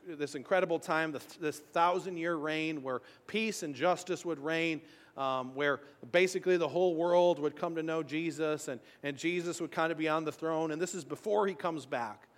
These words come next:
Um, and so, again, it was the dominant position. And then World War One happened, World War Two happened, and, and people became disillusioned. People realized, like, the sinfulness in the human heart.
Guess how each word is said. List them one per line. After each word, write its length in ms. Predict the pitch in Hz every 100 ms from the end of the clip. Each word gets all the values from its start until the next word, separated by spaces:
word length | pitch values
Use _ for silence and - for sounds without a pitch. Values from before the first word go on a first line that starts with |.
| _ _ _ _ _ _
Um, 420 | 135 131 123 117 127 _
and 120 | 170 165
so, 280 | 202 170 - -
again, 260 | 175 180 175
it 80 | 160
was 200 | 160 - -
the 80 | 160
dominant 420 | 180 208 202 185
position. 480 | 175 151 190 180 165
And 100 | 156
then 220 | 185 170
World 240 | 180 202
War 220 | 180 175
One 240 | 160 190 190
happened, 640 | 156 143 143 143 139 147 - - _ _
World 240 | 147 190 170
War 160 | 175
Two 240 | 160 208 175
happened, 580 | 151 135 135 127 120 - _ - _
and, 180 | 151 151
and 120 | 156
people 220 | 151 208 185
became 340 | 170 175 156
disillusioned. 720 | 160 151 151 190 202 160 147
People 320 | 160 156 160
realized, 580 | 147 190 180 151 143 127
like, 280 | 151 139 143
the 100 | 135
sinfulness 640 | - 196 220 196 156 147 151
in 80 |
the 100 | 139
human 280 | 127 151 135
heart. 400 | 127 170 151 143